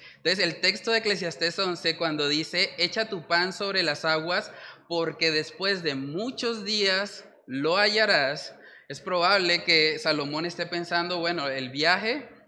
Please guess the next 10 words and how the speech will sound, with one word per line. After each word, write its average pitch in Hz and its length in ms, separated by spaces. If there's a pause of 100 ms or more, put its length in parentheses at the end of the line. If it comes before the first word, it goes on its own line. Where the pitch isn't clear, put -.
(280)
puede 185 380
correr 165 280
el 175 120
riesgo 190 840 (160)
de 147 260
que 147 360
se 165 100
presente 151 400
una 165 220
tormenta 156 840